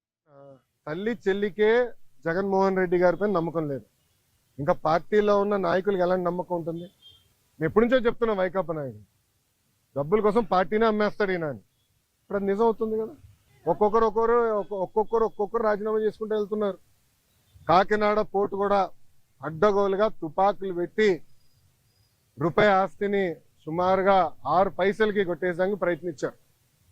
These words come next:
కొట్టేశారు, క్షమించాలి, ప్రయత్నం కాదు, కొట్టేశారు, ట్రాన్స్‌ఫర్ చేసుకున్నారు. కేసు పడింది, దానిపైన ఈడీ వాళ్ళు కూడా లవ్ లెటర్లు రాశారు విజయసాయి రెడ్డి గారికి. "రా బిడ్డ, రా" అని ఇంటికి. అన్నీ బయటకు వస్తున్నాయి కదా, సిమిలర్ ఫ్యాషన్ దీనిపైన కూడా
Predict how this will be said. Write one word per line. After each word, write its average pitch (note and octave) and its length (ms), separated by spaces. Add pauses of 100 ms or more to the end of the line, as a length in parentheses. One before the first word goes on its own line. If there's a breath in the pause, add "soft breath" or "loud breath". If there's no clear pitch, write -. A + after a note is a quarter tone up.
(220)
కొట్టేశారు, A#3 400
క్షమించాలి, F3 600
ప్రయత్నం F#3+ 420
కాదు, F3+ 160 (680)
కొట్టేశారు, A3 400
ట్రాన్స్‌ఫర్ E3+ 460
చేసుకున్నారు. G#3 400 (540)
కేసు G#3+ 280
పడింది, A3 500 (480)
దానిపైన G#3 360
ఈడీ G3+ 320
వాళ్ళు G#3 200
కూడా G#3 160
లవ్ F#3+ 160
లెటర్లు F3+ 320
రాశారు D3 340 (100)
విజయసాయి D3+ 340
రెడ్డి B2 160
గారికి. - 180 (540)
"రా F#3+ 80
బిడ్డ, G3 200
రా" F#3+ 200
అని F#3 220
ఇంటికి. D3 260 (1080)
అన్నీ G3+ 140
బయటకు A3 300
వస్తున్నాయి G#3+ 340
కదా, C#3+ 200
సిమిలర్ G3+ 580
ఫ్యాషన్ F3+ 380
దీనిపైన F#3 340
కూడా F#3+ 320